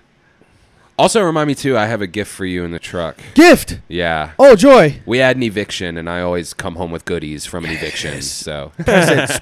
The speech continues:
Speaker 2: presents.
Speaker 1: Yeah.
Speaker 2: Hell yeah.
Speaker 1: Um, I don't know, man. I just, I've been back on my schizo shit, and I actually have, I have a couple more videos. Uh, uh,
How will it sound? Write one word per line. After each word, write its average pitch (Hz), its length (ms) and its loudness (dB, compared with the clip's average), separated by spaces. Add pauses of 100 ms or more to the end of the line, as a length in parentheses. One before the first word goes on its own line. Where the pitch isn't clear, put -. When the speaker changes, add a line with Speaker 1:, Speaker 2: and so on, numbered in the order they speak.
Speaker 2:
presents. 170 600 -2
Speaker 1:
Yeah. 95 400 -4 (120)
Speaker 2:
Hell 127 200 -4
yeah. 98 220 -6 (240)
Speaker 1:
Um, 95 500 -8 (560)
I 220 80 -4
don't 254 100 0
know, 226 180 2
man. 151 440 -2
I 165 140 -4
just, 170 300 -6 (240)
I've 151 300 -8
been 220 140 0
back 190 180 0
on 185 80 -4
my 156 80 -2
schizo 151 380 -6
shit, 135 200 -6
and 139 80 -4
I 143 120 -2
actually 180 380 -2
have, 143 260 -4
I 123 160 -4
have 196 80 -2
a 196 40 -2
couple 147 220 -4
more 131 160 -4
videos. 113 480 -4
Uh, - 0 -
uh, 110 340 -8